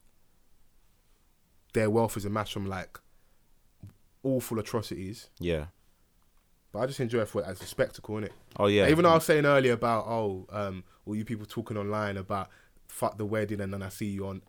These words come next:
Speaker 1: later on the Saturday tweeting about it. Let people enjoy shit, have a good laugh and that. I don't take it too, too
Speaker 2: Yeah,
Speaker 1: seriously.
Speaker 2: man.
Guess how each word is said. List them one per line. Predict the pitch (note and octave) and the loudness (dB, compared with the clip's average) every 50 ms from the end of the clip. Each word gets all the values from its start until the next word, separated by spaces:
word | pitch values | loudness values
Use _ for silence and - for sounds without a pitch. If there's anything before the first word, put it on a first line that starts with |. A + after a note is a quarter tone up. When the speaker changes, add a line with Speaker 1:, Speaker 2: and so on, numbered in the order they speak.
| _ _ | _ _
Speaker 1:
later | - A2 A2 A2 G#2 - G2 G2 G2 | -6 -2 -2 -2 -2 -2 -4 -6 -6
on | G2 F#2+ F#2+ | -6 -6 -8
the | F#2+ | -10
Saturday | - - A2+ G#2 - - F#2 G2 F#2 F2+ F#2+ G#2 - _ _ _ - | -8 -4 -4 -4 -4 -4 -6 -8 -8 -8 -8 -10 -12 _ _ _ -10
tweeting | - C3 A#2+ G#2+ G2+ | -6 -4 -4 -2 -4
about | F#2+ F2 G2 F#2+ E2 | -4 -6 -6 -8 -6
it. | E2+ A2+ C3 - _ _ _ _ _ _ _ _ _ _ _ | -8 -8 -10 -10 _ _ _ _ _ _ _ _ _ _ _
Let | C3+ D#3 D3 | -4 -4 -2
people | D3+ D3 C3+ | 0 0 2
enjoy | C3 A#2+ A2 B2 B2 A#2 A2+ | 2 2 2 2 2 2 2
shit, | - - A#2+ A2+ A2 - - - - _ _ _ _ - | 0 -2 -2 -4 -4 -6 -12 -20 -20 _ _ _ _ -6
have | - B2+ B2 | -4 -4 -4
a | A#2+ | -2
good | A#2 A2+ G#2+ | -2 -2 0
laugh | A2 G#2+ G#2+ - - | 0 0 -2 -2 -4
and | G#2 G2 | -6 -6
that. | G2 F#2+ F#2 | -6 -6 -4
I | F#2+ A2+ | -2 0
don't | B2 B2+ A#2+ | 0 0 0
take | C3 A#2+ A2+ | -2 -4 -6
it | A2 - | -6 -4
too, | - A#2+ G#2+ G2+ - - - - | -4 -4 -4 -4 -6 -10 -14 -12
too | - - C3 | -8 -4 -4
Speaker 2:
Yeah, | B2 B2 C3 | -2 -2 0
Speaker 1:
seriously. | - - B3+ C4 B3+ A3 | 0 2 2 2 2 0
Speaker 2:
man. | F#3+ G3 A3 - - | 0 -2 -2 -4 -6